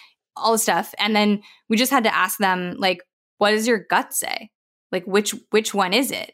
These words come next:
And the person was like, "Well, it's option A." And then the whole room was just like, "Well, just do option A. Like, you can just do, you can just make a call. Like, there's not a right answer."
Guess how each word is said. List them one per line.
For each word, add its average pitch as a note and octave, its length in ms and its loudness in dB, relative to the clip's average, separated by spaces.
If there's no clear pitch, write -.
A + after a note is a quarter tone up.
And F3+ 360 -8
the F3+ 120 -2
person E3 360 -8
was E3 100 -10
like, E3 160 -6
"Well, E3+ 120 -2
it's - 180 -8
option F3+ 260 -2
A." E3+ 220 -2
And G3 160 -2
then G3 120 4
the G3 80 0
whole G#3 240 2
room G#3+ 260 4
was F3 140 -4
just F3+ 140 -6
like, F#3 120 -6
"Well, F3+ 100 -6
just F3+ 180 -8
do F#3 140 -2
option F#3 320 -2
A. - 320 -6
Like, F3+ 140 -10
you G3+ 100 -4
can A3 140 -2
just G3 140 -2
do, F#3+ 80 -6
you G#3 160 -2
can B3 120 4
just A#3+ 140 2
make F3+ 300 -2
a E3 60 -6
call. F#3 320 2
Like, E3 160 -6
there's F#3 160 -6
not E3+ 280 2
a E3 60 -4
right D#3+ 180 -4
answer." F#3+ 360 -2